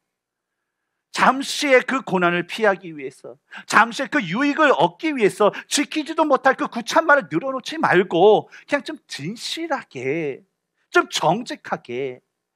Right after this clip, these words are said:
"예" 또는 "아니요"로 간결하게 대-, 대답해서 좀 정죄함을 면하라고 우리에게 말씀하고 있는 것입니다. 사랑하는 성도 여러분, 고난 속에 있더라도요,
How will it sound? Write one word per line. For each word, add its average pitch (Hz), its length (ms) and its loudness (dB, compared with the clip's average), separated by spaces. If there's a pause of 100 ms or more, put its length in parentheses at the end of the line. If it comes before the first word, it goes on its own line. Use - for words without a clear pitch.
(340)
"예" 208 340 0 (260)
또는 254 380 -2 (220)
"아니요"로 285 720 2
간결하게 175 640 -4
대-, - 160 -14 (120)
대답해서 147 640 -6 (220)
좀 269 160 -14
정죄함을 135 840 -8 (320)
면하라고 185 580 -12
우리에게 104 380 -16 (260)
말씀하고 104 640 -16
있는 127 220 -18
것입니다. - 420 -20 (1200)
사랑하는 127 260 -8
성도 120 300 -14
여러분, 117 360 -18 (760)
고난 214 520 -4
속에 165 400 -8
있더라도요, - 640 -18